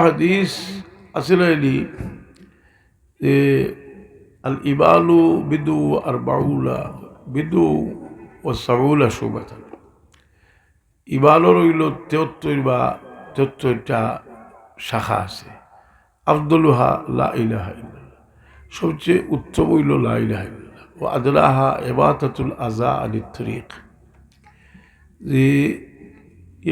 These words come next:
এর আদনা থেকে আদনা ধৈর্য হইল এ রাস্তা থেকে খাটা সরাইয়া ফেলা।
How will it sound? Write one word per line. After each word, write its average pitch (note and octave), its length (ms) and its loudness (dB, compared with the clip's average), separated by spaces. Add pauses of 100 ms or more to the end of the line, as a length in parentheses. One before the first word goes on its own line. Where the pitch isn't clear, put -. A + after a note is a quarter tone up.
এর E3 220 4 (920)
আদনা E3 340 2 (100)
থেকে F#3 200 4 (120)
আদনা D3 300 2
ধৈর্য A#2+ 220 0 (120)
হইল A#2+ 200 -2 (920)
এ - 20 0 (200)
রাস্তা B2 300 -2 (120)
থেকে C3 180 -4 (120)
খাটা A#2+ 240 -4 (100)
সরাইয়া G#2+ 300 -12
ফেলা। - 200 -20